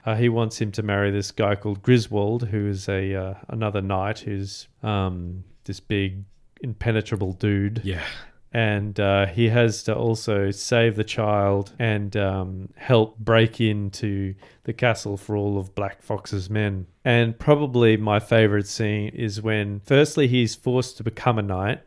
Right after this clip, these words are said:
Speaker 1: So they give him three challenges that all knights have to do.
Speaker 2: Oh, yeah.
Speaker 1: And they basically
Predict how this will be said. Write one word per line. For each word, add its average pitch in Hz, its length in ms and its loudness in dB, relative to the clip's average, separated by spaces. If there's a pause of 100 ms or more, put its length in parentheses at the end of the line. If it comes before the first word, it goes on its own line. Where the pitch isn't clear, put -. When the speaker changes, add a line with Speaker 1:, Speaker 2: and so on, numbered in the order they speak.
Speaker 1:
So 113 360 2
they 107 180 2
give 117 260 0
him 110 160 0
three 117 320 2
challenges 107 720 -2
that 104 160 -2
all 104 140 -2
knights 104 400 -4
have 113 200 0
to 110 100 -6
do. 104 120 -2
Speaker 2:
Oh, 101 160 4
yeah. 92 320 -2 (340)
Speaker 1:
And 113 160 -2
they 107 120 2
basically 107 960 0